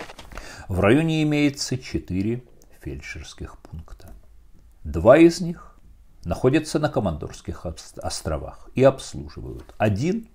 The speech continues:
селение Никольское на острове Беринг с числом населения в сто пятьдесят четыре человека.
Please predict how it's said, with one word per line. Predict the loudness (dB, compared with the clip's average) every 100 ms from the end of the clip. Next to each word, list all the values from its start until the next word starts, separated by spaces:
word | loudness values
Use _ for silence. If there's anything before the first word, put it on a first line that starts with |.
| -20 -20 -20 -20 -20 -8
селение | 2 8 10 10 6
Никольское | 2 -2 -2 -2 -4 -4 -2
на | 2
острове | 0 0 -2 0 2
Беринг | 2 2 2 -2 -8 -14
с |
числом | -8 -6 -4 -6
населения | -6 -6 -2 0 0 -2
в | -4
сто | -8 -6 -4
пятьдесят | -4 -4 -4 -4 -6 -6
четыре | -10 -8 -8 -8
человека. | -10 -12 -12 -12 -12 -12